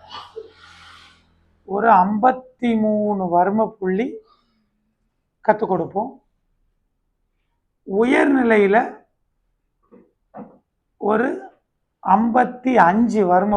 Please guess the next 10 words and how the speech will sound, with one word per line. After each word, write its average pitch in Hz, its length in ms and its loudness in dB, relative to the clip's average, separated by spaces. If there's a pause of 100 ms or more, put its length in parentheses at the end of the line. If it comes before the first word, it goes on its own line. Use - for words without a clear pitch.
புள்ளி 190 260 -2 (1200)
கத்துக் 233 260 -6
கொடுப்போம். 156 320 -8 (1400)
ரெண்டும் 285 400 2 (140)
சேர்ந்தது 262 520 2 (100)
தான் - 160 0 (760)
நூத்தி 254 320 -2 (120)
எட்டு 202 280 -4
வர்ம 190 300 -4 (120)
புள்ளிகள். 156 440 -8